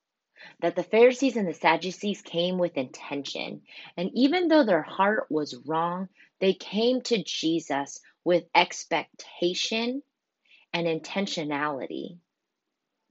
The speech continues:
And that really challenged me because I began to think, even though their heart was in the wrong place, that they were trying to test and challenge Jesus,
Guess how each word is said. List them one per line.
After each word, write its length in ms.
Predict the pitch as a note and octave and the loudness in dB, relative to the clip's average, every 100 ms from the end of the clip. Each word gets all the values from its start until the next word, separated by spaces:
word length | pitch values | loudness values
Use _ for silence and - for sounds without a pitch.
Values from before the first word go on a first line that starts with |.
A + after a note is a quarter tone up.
| _ _ _ _ _ _ _ _ _ _ _ _ _ _ _ _ _ _ _ _ _ _ _ _ _ _ _ _ _ _ _ _ - - | _ _ _ _ _ _ _ _ _ _ _ _ _ _ _ _ _ _ _ _ _ _ _ _ _ _ _ _ _ _ _ _ -8 2
And 140 | G3+ | 4
that 160 | A3 - | 4 6
really 280 | C#4 C4+ | 6 6
challenged 600 | G3+ G#3+ A3 G#3+ F#3 D3+ E3+ | 0 0 0 2 -2 -4 -2
me 300 | A#3+ A3 F#3+ | 2 2 2
because 260 | E3 G3 | 2 2
I 140 | F#3+ G#3+ | 4 4
began 340 | B3 G#3+ G3 | 2 0 -2
to 100 | F3 | -2
think, 280 | E3+ F#3 F#3 - | -4 -4 -6 -2
even 340 | C#4 E4 G4 | 2 2 2
though 160 | E4+ C#4 | 2 6
their 240 | G3 D#3 - - | 6 4 0 0
heart 320 | F3+ A3+ - _ - - | 2 2 -2 _ -20 -2
was 180 | F3+ E3+ | -2 0
in 100 | F3 | 0
the 120 | D3+ | 0
wrong 400 | D3 E3+ G3 F#3+ | 2 4 4 0
place, 460 | - C#3 D#3 G#3+ - | -4 0 2 2 -2
that 120 | E3 | 0
they 120 | F#3 | 2
were 100 | E3+ | 0
trying 240 | - G#3 | 0 0
to 80 | F#3+ - | 0 -6
test 380 | - - G3+ - | -8 -8 -8 -8
and 160 | D#3 D3 | -6 -6
challenge 720 | - B2+ E3 F3+ F3 - - | -4 -2 -2 -4 -6 -8 -8
Jesus, 480 | D3 D#3+ G#2 A2 | -6 -4 -4 -6